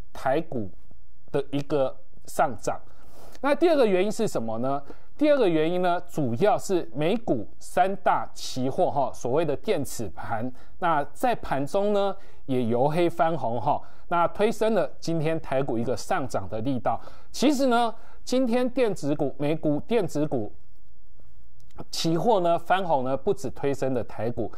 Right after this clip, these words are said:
那也推升了亚洲个股哈。来，我们看一下，今天呢，上证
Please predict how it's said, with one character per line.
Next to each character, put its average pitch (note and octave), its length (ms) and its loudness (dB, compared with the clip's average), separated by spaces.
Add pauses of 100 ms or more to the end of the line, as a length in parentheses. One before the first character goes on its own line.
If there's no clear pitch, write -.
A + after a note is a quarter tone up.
(160)
那 D#3 180 0
也 A2 200 -2
推 B3+ 340 0
升 A#3 260 2
了 C#3+ 180 0 (160)
亚 G2+ 200 0
洲 D3 200 0
个 B2+ 220 0
股 A2 160 -2
哈。 B2+ 240 -2
来， D#3+ 140 2
我 F#3+ 60 0
们 E3+ 80 2
看 F#3 180 0
一 F3+ 40 2
下， E3 240 0 (440)
今 C4 180 2
天 B3+ 200 4
呢， A#3+ 200 2 (260)
上 A#3+ 400 0
证 G3+ 280 2